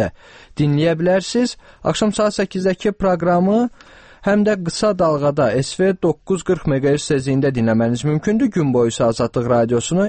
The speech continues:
internetdə azadlıq radiosu nöqtə az sayt vasitəsilə,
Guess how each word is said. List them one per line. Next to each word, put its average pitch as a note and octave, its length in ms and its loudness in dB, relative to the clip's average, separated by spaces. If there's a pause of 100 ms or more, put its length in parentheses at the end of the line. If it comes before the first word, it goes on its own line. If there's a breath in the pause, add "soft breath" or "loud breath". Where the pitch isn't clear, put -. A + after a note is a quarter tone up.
internetdə C#3 600 -2 (140)
azadlıq E3 440 0
radiosu D3 300 -2
nöqtə C#3 260 -2
az E3 60 -8
sayt F#3 280 -2
vasitəsilə, F#3+ 640 0